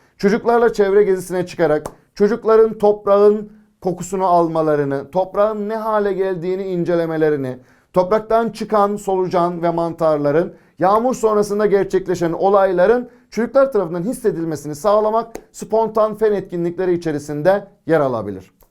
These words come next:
Arkadaşlar, çocuklar feni üç farklı deneyimle edinirler, fen eğitimini.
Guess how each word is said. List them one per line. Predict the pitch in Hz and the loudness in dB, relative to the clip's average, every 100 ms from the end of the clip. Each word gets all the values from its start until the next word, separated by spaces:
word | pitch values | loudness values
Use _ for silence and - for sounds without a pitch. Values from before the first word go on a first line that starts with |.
| _ _ _ | _ _ _
Arkadaşlar, | 294 285 277 226 - 117 - _ _ _ | -2 0 4 2 0 -8 -8 _ _ _
çocuklar | - 277 262 269 165 139 - - | 0 0 0 0 2 0 -4 -2
feni | 226 233 240 247 - _ _ - | 0 2 0 -2 -10 _ _ 0
üç | 294 294 - | 0 0 -8
farklı | 160 196 202 196 220 214 | -8 0 2 2 -2 0
deneyimle | 190 202 208 202 226 226 196 156 139 - - _ _ - | 2 2 0 0 0 0 0 0 -2 -4 -14 _ _ 0
edinirler, | 160 156 147 131 117 107 101 - _ _ | 2 2 0 -2 -2 -2 -4 -10 _ _
fen | 190 190 190 | 2 2 2
eğitimini. | 165 143 139 127 120 | 0 0 -2 -6 -6